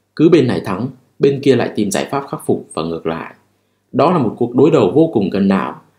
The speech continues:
nhưng vẫn phải nói rằng, những gì mà không quân nhân dân Việt Nam với vài trăm chiếc mig làm được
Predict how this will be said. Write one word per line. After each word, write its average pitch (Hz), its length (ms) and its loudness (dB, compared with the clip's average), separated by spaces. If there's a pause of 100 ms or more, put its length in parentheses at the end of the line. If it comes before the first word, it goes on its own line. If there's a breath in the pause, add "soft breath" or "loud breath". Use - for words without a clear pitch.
(140)
nhưng 143 180 -2
vẫn 139 180 0
phải 110 120 -4
nói 113 160 -2
rằng, 98 260 -2 (420)
những 202 240 6
gì 156 180 4
mà 101 120 2
không 160 180 -2
quân 156 160 4
nhân 156 140 2
dân 139 180 2
Việt 107 200 0
Nam 110 220 -2
với 127 120 -2
vài 110 260 -2
trăm 107 160 -4
chiếc 147 180 -4
mig 160 160 -2
làm 90 260 -4
được 92 220 0